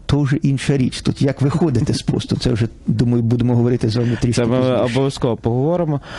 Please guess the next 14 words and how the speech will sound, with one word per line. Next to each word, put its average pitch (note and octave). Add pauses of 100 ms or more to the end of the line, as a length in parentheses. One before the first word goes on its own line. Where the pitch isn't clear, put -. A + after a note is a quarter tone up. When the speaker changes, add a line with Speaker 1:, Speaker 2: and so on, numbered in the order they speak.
(180)
Speaker 2:
Отже, G2+ (100)
е, G2+
значення F3
посту, D#3 (100)
е, - (300)
ще -
одне C#3
питання. E3 (960)
Чи -
правильно, D3+
що C#3 (420)
люди D#3+ (340)
говорять, D3
що C3+